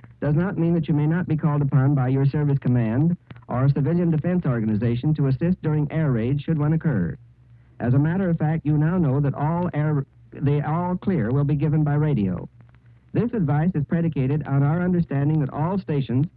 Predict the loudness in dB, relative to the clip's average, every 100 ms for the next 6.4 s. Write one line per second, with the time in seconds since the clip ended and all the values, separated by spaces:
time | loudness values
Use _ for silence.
0 | -18 -20 -4 -2 2 0 2 0 0 -2
1 | -2 -2 0 0 0 0 -2 -6 -8 -2
2 | 2 2 0 0 0 0 0 2 2 0
3 | -2 -2 -2 0 2 2 2 0 0 -4
4 | -4 0 2 2 2 0 0 2 0 0
5 | -2 -2 -2 -4 -8 -4 0 2 2 0
6 | 0 0 0 -2